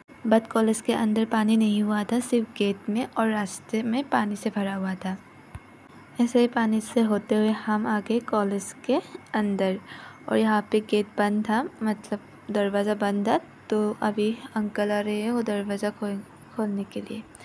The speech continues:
उसके बाद हम अंदर थोड़ी time wait किया और यहाँ पे मेरी friend reel देखने में busy हो गई। उसके बाद अभी हम जा रहे हैं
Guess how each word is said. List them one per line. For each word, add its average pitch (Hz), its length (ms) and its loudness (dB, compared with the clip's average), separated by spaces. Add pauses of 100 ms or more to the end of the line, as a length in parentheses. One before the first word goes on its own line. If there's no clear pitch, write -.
(200)
उसके - 240 0
बाद 226 220 0
हम 214 300 -2
अंदर 214 340 -2
थोड़ी 208 260 -4
time 208 260 -2
wait 202 200 -4 (200)
किया 226 180 -2 (760)
और 214 80 -4
यहाँ 208 260 -4
पे 208 100 -6
मेरी 208 320 -4
friend 208 320 -8
reel 202 260 -4
देखने 202 320 -4
में 208 180 -4
busy 202 300 -6
हो 202 100 -2 (100)
गई। 226 220 -6 (420)
उसके 226 380 -2
बाद 226 320 -2
अभी 214 180 -2
हम 214 160 0
जा 202 200 -2
रहे 202 240 -2
हैं 214 200 -6